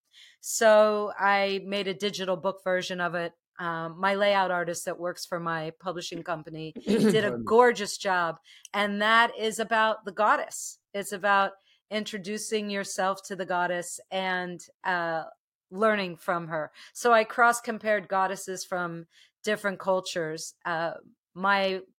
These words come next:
Speaker 1: artist is in South America, so she translated it into Spanish as well. So that's
Speaker 2: How
Speaker 1: available
Speaker 2: beautiful.
Speaker 1: in
Speaker 2: How
Speaker 1: both
Speaker 2: beautiful.
Speaker 1: English and Spanish. And then my newest baby was my pandemic project, and it's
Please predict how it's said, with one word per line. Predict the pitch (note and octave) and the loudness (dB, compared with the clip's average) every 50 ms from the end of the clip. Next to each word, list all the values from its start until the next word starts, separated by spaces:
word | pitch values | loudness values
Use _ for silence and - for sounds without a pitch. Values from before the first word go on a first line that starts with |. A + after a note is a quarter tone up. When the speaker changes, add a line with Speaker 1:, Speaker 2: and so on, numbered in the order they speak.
| _ - - | _ 2 4
Speaker 1:
artist | G3+ A3+ A#3+ A#3 A3+ G#3 - - - - | 6 6 6 4 2 -2 -2 -6 -10 -10
is | G3 G#3 G3+ G3 F#3+ D#3+ - - - | -6 -6 -6 -4 -6 -8 -10 -10 -10
in | F#3 F#3+ F#3 | -10 -10 -8
South | - - G3+ F#3 F#3 - | -2 0 0 0 0 -4
America, | F#3 G#3+ D4 D4 C4 B3 - F#3 F3 E3+ E3+ - - - - _ | -2 0 0 0 0 0 0 -2 -2 -2 -4 -10 -20 -20 -20 _
so | - - - A3 G#3 | -14 -6 -4 -2 -2
she | G3+ - - - A#3 A#3 A3+ A3+ A3 | -2 -4 -4 -2 -2 -2 -2 -2 -4
translated | A3 - - A3 G#3 G3 G3 F#3 - F#3 F#3 F3 F3+ F3 E3 | -6 -6 -2 -2 -2 -2 -2 -2 -2 0 0 0 -2 -4 -2
it | F3 E3+ E3 E3 _ | -2 -4 -4 -6 _
into | - F3+ F3+ E3+ - F#3+ | -10 -10 -10 -8 -10 -10
Spanish | - - - F#3+ F#3 F3+ F3 E3+ D#3 - - | -10 -6 -4 -2 -2 -2 -2 -6 -8 -10 -10
as | D#3 - - | -10 -8 -6
well. | E3+ E3+ D#3 C3+ C#3+ - | -4 -4 -4 -4 -8 -10
So | - - E3+ | -14 -14 -6
that's | E3 F#3 G3+ - D3+ | -2 -2 -2 0 -2
Speaker 2:
How | D#3 | -4
Speaker 1:
available | D3 F#3 F3+ D#3+ F3 - E3 E3 D#3+ D#3 - | -2 0 0 0 0 -2 -2 -4 -4 -6 -8
Speaker 2:
beautiful. | _ _ _ - _ _ _ | _ _ _ -20 _ _ _
Speaker 1:
in | F#3 F#3 | -6 -2
Speaker 2:
How | - | 0
Speaker 1:
both | G3 F#3+ F#3 | 2 2 2
Speaker 2:
beautiful. | - G3 F#3+ | 0 -2 -2
Speaker 1:
English | F#3+ F3 F#3+ F3+ - F#3+ | -2 -4 -4 -4 -4 -6
and | F3+ F3 | -8 -8
Spanish. | - - - G#3+ G#3+ A3 G#3+ G3+ F3+ E3+ F3 E3+ - - - - - - - - | -10 -6 -2 0 2 2 2 0 0 -4 -6 -8 -12 -16 -20 -20 -20 -16 -6 -4
And | A#3 B3 | 4 4
then | C4+ C4+ | 6 6
my | C4+ C#4+ C#4 | 6 4 2
newest | C4+ C#4+ D#4+ E4+ E4 C#4+ B3+ C#4 - | 2 0 2 4 6 4 4 4 0
baby | - G3+ F#3 F3+ F3 F3+ F3+ F3 F3 F3+ F3+ - _ _ _ _ _ _ | 0 0 2 0 0 -2 -2 -2 -4 -6 -8 -10 _ _ _ _ _ _
was | F#3+ G#3 G#3+ G3 E3+ | 2 2 2 2 2
my | G3+ G#3 G3+ G3 G3 G3 F#3+ | 0 2 4 4 4 2 0
pandemic | F#3+ G#3+ A3 G3 G3 F3+ G3+ G3+ G3+ G3 F#3+ F3+ - | -2 -2 -2 -2 0 2 4 4 4 4 0 -2 -2
project, | - F#3+ F3 E3 D#3+ - F#3+ E3 D#3+ - - | -2 -2 -2 -2 -2 -4 -6 -6 -6 -6 -6
and | G3 F#3 F#3 F#3 | -4 -4 -2 -2
it's | F#3 F3+ F#3 - - | -4 -6 -6 -8 -12